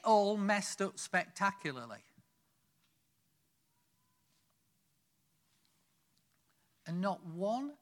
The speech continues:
of those things is mentioned in that great hall of faith. Not once. Not once.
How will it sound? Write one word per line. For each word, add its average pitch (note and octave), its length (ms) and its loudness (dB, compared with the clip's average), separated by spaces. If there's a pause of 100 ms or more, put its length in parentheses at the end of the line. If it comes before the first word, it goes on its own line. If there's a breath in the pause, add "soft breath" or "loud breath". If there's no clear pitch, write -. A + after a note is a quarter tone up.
of G#3+ 200 -12
those G3+ 280 -8 (160)
things A#2 500 -18 (160)
is A#2+ 140 -20
mentioned C3+ 680 -14 (120)
in B2+ 80 -20 (100)
that B2 180 -18
great B2 220 -14 (100)
hall A2+ 200 -20
of G#2 80 -20 (120)
faith. A2+ 180 -20 (3250)
Not B3+ 200 4
once. D#4 420 4 (1080)
Not D4+ 160 0
once. D#4 500 4